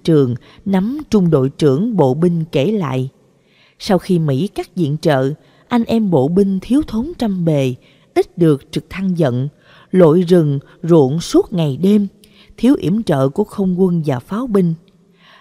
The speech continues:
Đau xót nhất là thiếu trực thăng tải thương. Khi lính bị thương, chết, phải khiêng lui về sau, ra lộ chờ xe cứu thương của chi khu đến rước.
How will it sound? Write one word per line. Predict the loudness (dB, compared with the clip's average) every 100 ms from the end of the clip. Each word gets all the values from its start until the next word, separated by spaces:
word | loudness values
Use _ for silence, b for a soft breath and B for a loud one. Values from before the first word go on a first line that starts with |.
| b
Đau | -2 -2
xót | -2 -4 -4
nhất | -4 -4 _ b b
là | -2 0 2 -2
thiếu | 0 4 4
trực | 2 -4
thăng | -6 -8 -8
tải | -8 -8 -4
thương. | -2 0 -2 -8 _ b b b b _
Khi | -2 0
lính | 0 -4 -4
bị | -4 -2
thương, | 0 2 2 0 -6 _ -4
chết, | -2 -2 -6 B B
phải | -2 0
khiêng | 0 -2 -2 0
lui | 0 2 2
về | 2 0
sau, | -4 -6 -4 -6 b b b
ra | -2 0
lộ | 2 2 2 0 0
chờ | -2 0
xe | -2 -6
cứu | -4 -2 -2
thương | 0 0 0 -2 b b
của | -2 0 0 -2
chi | -2
khu | 0 2 4
đến | 4 0 0
rước. | 0 0